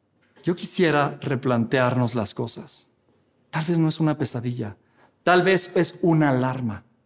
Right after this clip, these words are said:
que nos quiere despertar a un mejor, despertar de la pesadilla a un mejor futuro, a un mejor presente, a un mejor,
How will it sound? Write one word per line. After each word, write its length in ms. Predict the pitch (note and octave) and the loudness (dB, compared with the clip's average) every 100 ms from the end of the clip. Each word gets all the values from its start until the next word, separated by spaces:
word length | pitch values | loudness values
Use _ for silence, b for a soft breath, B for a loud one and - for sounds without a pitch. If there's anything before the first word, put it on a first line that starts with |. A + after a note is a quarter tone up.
| _ _ _ _ | _ _ _ _
que 140 | - E3+ | 2 4
nos 260 | E3 D#3 - | 6 4 2
quiere 360 | F3 F3 F3+ | 4 4 6
despertar 960 | F3 D3+ - E3 C#3+ A#2+ E3+ E3 E3+ - | 4 4 2 2 2 2 4 4 4 2
a 140 | D3+ | 4
un 340 | C#3+ E3+ F#3+ F#3 | 6 8 8 6
mejor, 480 | E3+ C#3+ E3+ F3+ D3+ | 4 2 4 4 4
despertar 640 | E3 - F#3 F3+ A#3+ B3+ | 2 4 2 4 4 6
de 100 | B3 | 6
la 220 | G#3 - | 4 4
pesadilla 800 | A3+ G#3+ F#3+ F3 B3 A#3 C4+ E4 B B | 4 4 4 6 6 6 4 2 B B
a 180 | - G#3+ | 4 6
un 320 | A#3+ C4 A#3+ | 8 8 10
mejor 480 | A3 F#3 - G3 G#3+ | 8 6 4 6 6
futuro, 520 | - F3+ F3 D#3 C3 B B | 4 -2 2 2 2 B B
a 140 | F#3 | 6
un 280 | F#3+ A3 B3 | 8 8 10
mejor 480 | A#3+ G#3 G#3 G#3+ G#3+ | 8 6 6 6 4
presente, 560 | G3+ E3+ F#3+ F#3+ F3+ - B | 0 2 0 0 -2 -4 B
a 140 | F3+ F#3+ | 4 6
un 280 | G#3+ B3 | 8 8
mejor, 560 | B3 A#3 - G#3+ A3 | 6 4 2 4 4